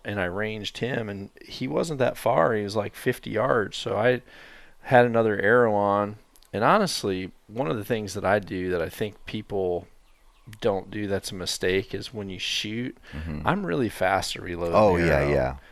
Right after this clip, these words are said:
Speaker 1: Some people, like,
Speaker 2: Yep.
Speaker 1: shoot, they wanna look, they might even wanna move around,
Speaker 2: Mm-hmm.
Speaker 1: but, you know, your opportunity for a follow-up,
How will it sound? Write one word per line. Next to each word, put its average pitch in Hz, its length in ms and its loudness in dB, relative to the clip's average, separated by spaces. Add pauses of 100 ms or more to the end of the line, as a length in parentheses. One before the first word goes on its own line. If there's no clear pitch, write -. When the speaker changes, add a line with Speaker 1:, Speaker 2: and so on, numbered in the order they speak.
(120)
Speaker 1:
Some 165 260 0
people, 190 320 -2
like, 110 180 4
Speaker 2:
Yep. 82 80 2
Speaker 1:
shoot, 123 540 0 (200)
they 104 140 2
wanna 98 260 -2
look, 113 480 4 (140)
they 95 120 0
might 104 220 0
even 98 180 -4
wanna 95 180 -2
move 101 340 -4
around, 95 560 0
Speaker 2:
Mm-hmm. 87 160 4
Speaker 1:
but, 92 200 4 (920)
you 120 120 -4
know, 104 180 -2 (260)
your 127 240 0
opportunity 147 640 0
for 104 220 0
a 95 40 -2
follow-up, 127 800 2